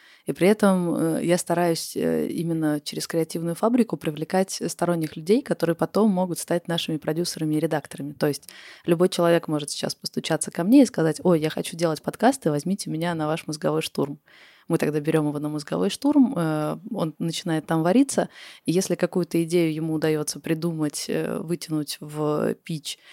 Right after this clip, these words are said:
и потом он говорит: «Я хочу её возглавить, я хочу быть продюсером или редактором»,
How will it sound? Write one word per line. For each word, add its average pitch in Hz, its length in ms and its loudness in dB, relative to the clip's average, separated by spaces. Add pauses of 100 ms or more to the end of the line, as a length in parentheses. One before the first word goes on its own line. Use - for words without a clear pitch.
(140)
и - 40 -2
потом 160 280 -2
он 156 60 0
говорит: 156 300 0
«Я 160 120 -2
хочу - 240 -6
её 151 120 -4
возглавить, 190 540 0
я 160 80 -2
хочу - 240 -10
быть 151 140 -8
продюсером 156 560 -2
или 147 100 -2
редактором», 151 580 -4